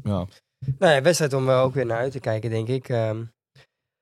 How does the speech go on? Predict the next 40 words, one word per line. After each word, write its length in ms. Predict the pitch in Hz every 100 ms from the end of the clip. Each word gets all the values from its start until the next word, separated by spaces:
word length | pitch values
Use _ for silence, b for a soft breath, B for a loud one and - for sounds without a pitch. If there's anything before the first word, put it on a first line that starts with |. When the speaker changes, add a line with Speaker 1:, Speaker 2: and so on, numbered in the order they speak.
| _ -
Speaker 2:
maar 120 | 156
al 80 | 170
met 140 | 151
al 140 | 160
een 60 | 156
mooie 200 | 160 160
wedstrijd, 280 | 156 170 170
denk 140 | 165
ik, 160 | 151 143
eh, 260 | 147 143
gehad 260 | 127 131 135
afgelopen 380 | 143 - 127 117
weekend 280 | 123 120 113
in 100 | 113
de 60 |
tien 160 | - 120
honderd. 340 | 110 135 - _ _ _ _ _
En, 240 | 143 131 123
ehm, 460 | 120 120 117 117 - _
ja, 260 | 156 139 143
wat 180 | 131
ik 60 | 120
nogmaals, 360 | 120 127 110 120
die 100 | 123
Nederlanders 360 | 131 127 120
doen 80 | 127
het 80 | 123
gewoon 160 | 127 127
hartstikke 260 | 127 123
goed. 140 | 156 - _ _
Ik 160 | - 151
verwacht 300 | - 139 131
dat 120 | 135
die 80 | 127
daar 320 | 131 131 127
volgend 260 | 131 135 139
jaar 100 | 143
weer 120 | 185
staan. 260 | - 170 123 _ _ _ _ _ _ _ _ _ _ _ _ _ _
Speaker 1:
Ja, 360 | 135 - 117